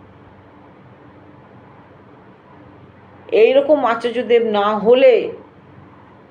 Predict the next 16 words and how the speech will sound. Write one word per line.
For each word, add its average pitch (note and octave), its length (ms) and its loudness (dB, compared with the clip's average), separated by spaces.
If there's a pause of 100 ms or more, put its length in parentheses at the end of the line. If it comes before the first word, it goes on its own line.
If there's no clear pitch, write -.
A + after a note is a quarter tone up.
(1600)
বর্তমান A3 540 0
ছেলেমেয়েরা G#3 920 0 (1080)
নিজেদের A#3 480 0
জীবন A3+ 440 -2
গঠন G#3 380 0
করতে A3 320 -2
পারবে F#3 380 0
না, E3+ 200 -8 (2250)
ভুল C#4+ 340 2
পথে D#4+ 260 2
প-, C#4+ 160 0
চলে C#4 280 2
যাবে। C4 460 2 (1500)
তাদের A3+ 260 0
সব C4+ 340 -2
সময় E4+ 580 2